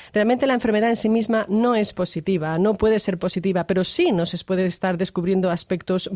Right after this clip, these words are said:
positivos de nuestra naturaleza o pone sobre la mesa que, bueno, que somos una especie que juega a muchas ligas, que juega a muchas cosas y que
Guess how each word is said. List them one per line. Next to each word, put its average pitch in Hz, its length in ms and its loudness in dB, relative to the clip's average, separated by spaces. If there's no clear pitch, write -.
positivos 196 600 0
de 185 100 0
nuestra 175 320 0
naturaleza 180 720 0
o 180 160 0
pone 214 180 2
sobre 233 240 0
la 220 100 4
mesa 233 340 0
que, 202 100 -2
bueno, 214 320 2
que 185 100 -4
somos 196 300 0
una 202 100 2
especie 208 400 -2
que 185 100 -2
juega 214 280 0
a - 20 2
muchas 185 320 2
ligas, 214 420 0
que 196 100 0
juega 208 260 0
a 220 40 2
muchas 202 340 0
cosas 262 260 0
y 214 80 0
que 208 140 0